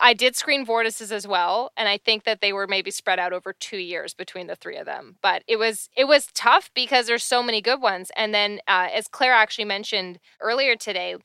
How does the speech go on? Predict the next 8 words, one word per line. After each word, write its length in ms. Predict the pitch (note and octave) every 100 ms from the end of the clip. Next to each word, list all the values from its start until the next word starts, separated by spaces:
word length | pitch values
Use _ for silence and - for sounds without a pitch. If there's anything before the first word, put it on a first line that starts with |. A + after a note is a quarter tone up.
| _ _ _
we, 220 | A#3 G#3
there's 200 | B3+ A#3+
different 420 | - C#4+ C#4+ B3+ -
kinds 420 | - A3+ A3+ G3+
of 100 | F#3+
deserts 560 | G3+ G3+ F3+ - -
too. 380 | - D4 G3+ D3+
Like, 260 | F3+ F3+